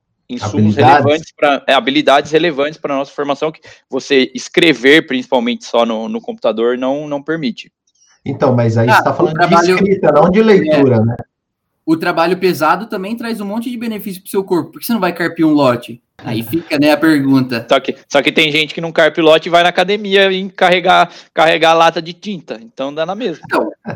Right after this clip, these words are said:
Speaker 3: mas aí é a forma
Speaker 1: O cara,
Speaker 3: como
Speaker 1: o cara não,
Speaker 3: evolui.
Speaker 1: o cara não faz o trabalho pesado, mas ele vai em busca da, do peso, do mesmo jeito.
Speaker 3: Você tá fazendo isso?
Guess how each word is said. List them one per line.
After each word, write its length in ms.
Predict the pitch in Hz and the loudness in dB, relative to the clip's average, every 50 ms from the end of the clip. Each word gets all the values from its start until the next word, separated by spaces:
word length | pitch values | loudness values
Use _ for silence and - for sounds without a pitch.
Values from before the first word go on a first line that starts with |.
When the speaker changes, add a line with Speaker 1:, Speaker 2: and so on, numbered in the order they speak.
| - - | -8 -2
Speaker 3:
mas 240 | - 135 143 143 143 | 2 2 2 4 4
aí 180 | 139 135 135 135 | 2 4 4 4
é 80 | 143 | 4
a 60 | 160 | 2
forma 280 | 160 - - 160 156 156 | 2 0 0 2 4 4
Speaker 1:
O 40 | 160 | 4
cara, 100 | 160 170 | 4 2
Speaker 3:
como 240 | - 202 180 185 208 | 0 -2 -2 0 2
Speaker 1:
o 120 | 214 202 | 2 2
cara 220 | 180 175 170 175 | 4 4 4 4
não, 180 | 302 269 240 226 | 2 2 0 -2
Speaker 3:
evolui. 160 | 208 196 - _ _ _ _ - _ _ - | -2 -4 -8 _ _ _ _ -20 _ _ -20
Speaker 1:
o 100 | 151 - | -10 -4
cara 220 | - 160 160 160 | -2 0 0 0
não 100 | 160 160 | 0 -2
faz 200 | 156 170 165 160 | -2 -2 -2 -2
o 40 | 151 | -2
trabalho 320 | - 165 156 160 160 160 | -4 -4 -2 0 -2 -2
pesado, 320 | 156 170 170 151 165 165 165 | -2 -4 -4 -2 -2 -4 -4
mas 160 | 175 175 165 | -4 -6 -4
ele 160 | 185 180 185 | -4 -4 -2
vai 160 | 170 185 196 | -2 -2 -2
em 80 | 220 240 | -2 -4
busca 340 | 220 202 208 208 - 233 220 | -6 -8 -8 -6 -4 -2 -2
da, 280 | 226 226 226 226 220 | -2 -2 -2 -4 -4
do 160 | 214 202 247 - | -6 -8 -10 -6
peso, 340 | - 208 185 170 143 160 | -2 0 0 0 0 -4
do 100 | 165 170 | -12 -12
mesmo 220 | 170 180 196 302 269 | -12 -12 -12 -12 -10
jeito. 320 | - 185 131 - _ _ _ _ _ _ _ _ _ _ _ - | -10 -10 -10 -12 _ _ _ _ _ _ _ _ _ _ _ -6
Speaker 3:
Você 280 | 131 143 170 - 202 170 | -4 -2 -2 -2 -4 -4
tá 120 | - 139 | -6 -6
fazendo 320 | - 135 120 123 113 117 139 | -6 -6 -4 -4 -2 -2 -2
isso? 340 | - - - - 120 117 | -4 -4 -8 -12 -16 -16